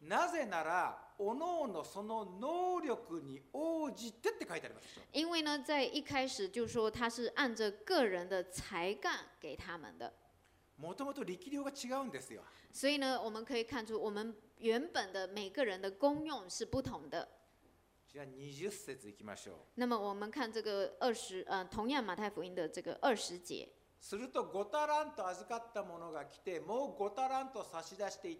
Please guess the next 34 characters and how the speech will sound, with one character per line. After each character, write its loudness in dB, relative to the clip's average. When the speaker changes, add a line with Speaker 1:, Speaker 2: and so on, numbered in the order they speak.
Speaker 1:
た。 -4
「ご -4
主 -10
人 -8
様、 -4
私 -2
に -8
五 -6
タ -2
ラ 2
ン -6
ト -4
預 -6
け -4
て -8
く -14
だ -2
さ -2
い -6
ま -6
し -12
た -8
が、 -8
ご -8
覧 -2
く -8
だ -4
さ -4
い。 -4
私 -8
は -6
さ -10
ら -4
に -10